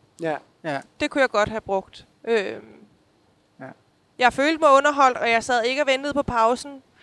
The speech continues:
Speaker 3: Øhm, jeg var kun glad for at bemærke publikum rundt omkring mig, så, øhm, så synes, det var en, en god forestilling. Jeg manglede bare lige det sidste.
Speaker 2: Jeps. Og hvad med dig, Mathias?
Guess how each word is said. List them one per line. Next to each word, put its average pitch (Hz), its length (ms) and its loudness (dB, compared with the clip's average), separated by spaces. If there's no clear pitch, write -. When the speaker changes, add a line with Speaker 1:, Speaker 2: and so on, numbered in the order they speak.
Speaker 3:
Øhm, 202 640 -4
jeg 233 120 2
var 233 120 4
kun 247 360 -2
glad 247 240 2
for 311 120 0
at 285 120 2
bemærke 240 600 -2
publikum 262 460 -4
rundt 220 140 -2
omkring 226 360 -8
mig, 233 160 -4
så, 214 360 0
øhm, 190 240 -6
så - 160 -10
synes, 311 220 -6
det 349 120 -4
var 247 180 2
en, 214 240 -14
en 240 120 -18
god 247 220 -4
forestilling. 214 640 -6
Jeg 240 120 -6
manglede 240 280 0
bare 240 160 -2
lige 233 100 -14
det 240 100 -14
sidste. 202 340 -14
Speaker 2:
Jeps. - 320 -10
Og - 60 -8
hvad 220 120 2
med 208 80 -2
dig, 185 160 4
Mathias? 240 520 -8